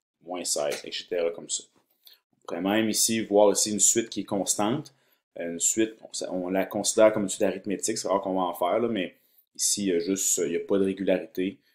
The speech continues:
Il y a juste un terme qui est constant, là, donc c'est douze, donc douze, douze, douze, donc l'augmentation, elle est toujours, oui, elle est constante, mais elle est de zéro. Ok ? On pourrait dire une, il n'y a pas vraiment d'augmentation non plus, là. On pourrait dire une ré-, régularité qui est, qui est nulle, tout simplement. OK ? Fait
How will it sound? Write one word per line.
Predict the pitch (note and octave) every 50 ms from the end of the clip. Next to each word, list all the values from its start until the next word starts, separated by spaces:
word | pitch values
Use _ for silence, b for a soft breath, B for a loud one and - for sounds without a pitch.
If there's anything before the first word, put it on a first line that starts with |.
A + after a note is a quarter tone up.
| _ _ _
Il | E2
y |
a | E2
juste | - - -
un | F#2 E2+
terme | - - G2+ G2 G2
qui | -
est | G2+ F#2
constant, | - F#2 E2 E2+ - - G2+ G2+ G#2+
là, | G#2+ G#2 G#2
donc | G2 F#2 F2+ -
c'est | - - F2
douze, | F2 - G2 F#2+ G2 G2+ G#2 G2 F#2+ - _ _ _ _ _ _
donc | F2 E2 - - _ F#2+ _
douze, | - F#2 F2+ F#2 F#2 F#2+ -
douze, | - F2 F2 F2 -
douze, | - F#2 G2 G2+
donc | F#2+ F#2 F2+
l'augmentation, | E2+ E2+ E2 E2+ F2 F2+ F2+ F#2 F2 D#2 D2+ - F#2
elle | F2+ D#2+
est | -
toujours, | - - - F2 F2+ F2+ F#2 - - _ _ _ _ _ _ E2
oui, | G2 A2 G#2+
elle | G2+
est | F#2+
constante, | - G2 F#2+ - - G2+ G2+ G#2 G#2+ - -
mais | -
elle | F2+ F#2
est |
de | F2 E2 F2+
zéro. | F2 F2 F#2 F2+ - - - - _ _ _ _ _ _ _ _ _ _ _
Ok ? | _ - G#2+ A#2 A2+
On | F#2
pourrait | - - F2 E2
dire | E2
une, | E2+ D#2+ D#2 D#2 D#2 _ _ _
il | F2
n'y | D#2+
a | _
pas | F#2+
vraiment | E2+ F2 F2 F2+
d'augmentation | F2+ E2+ E2 D#2 E2 - D#2 D2+ - - F2+
non | F2 D#2
plus, | - _ G#2 G#2+
là. | G#2+
On | G2+ F#2+ F2+ E2+ - _ _ _ _ _ _ _
pourrait | _ E2+ E2+
dire | G2 F#2+ F2
une | F2+ F2
ré-, | E2+ F#2 F#2 F#2 - _ _ _ _ _ _ -
régularité | F#2 - F#2+ F#2+ G2+ G2+ - - - G2+ G2
qui | - - F#2+
est, | E2 D2+ - _ _ _ _ _ _ _ _ -
qui | - - F#2
est | F2+
nulle, | F#2+ G2 F2 D2+ - -
tout | -
simplement. | - - D#2+ D#2 D#2+ D#2 D2+ -
OK ? | - _ _ _ _ _ _ _ _ -
Fait | - A2 E3 F#3+